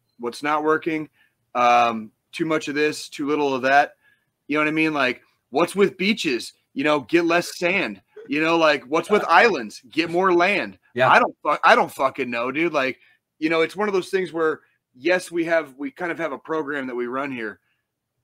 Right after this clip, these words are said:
Speaker 1: but we wanna hear from you guys, like, what part of our program is working for you and what other stuff would you guys like to see?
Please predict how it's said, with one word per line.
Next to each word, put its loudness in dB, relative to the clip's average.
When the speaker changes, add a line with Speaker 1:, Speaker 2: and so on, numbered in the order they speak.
Speaker 1:
but 0
we -2
wanna 0
hear -2
from -8
you 2
guys, -2
like, -6
what -8
part -4
of -6
our -2
program -6
is -12
working -10
for -4
you 0
and -8
what -2
other -4
stuff -6
would -10
you -8
guys -4
like -8
to -20
see? -8